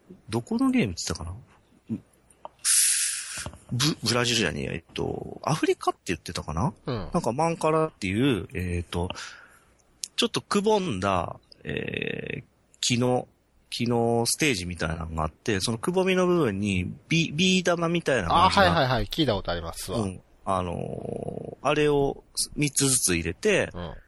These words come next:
Speaker 1: で、こう、一個ずつ右にずらしながら、いかに自分の陣地を空っ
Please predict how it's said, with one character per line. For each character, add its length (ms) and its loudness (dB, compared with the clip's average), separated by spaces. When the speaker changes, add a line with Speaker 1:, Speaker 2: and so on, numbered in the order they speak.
Speaker 1:
で、 80 -6
こ 500 2
う、 80 -20
一 140 0
個 140 0
ず 140 -2
つ 160 -2
右 240 2
に 140 2
ず 100 0
ら 140 2
し 160 2
な 100 2
が 120 2
ら、 380 2
い 120 0
か 140 4
に 100 -2
自 160 -2
分 140 -4
の 80 2
陣 200 0
地 120 -2
を 40 -2
空 240 2
っ 20 0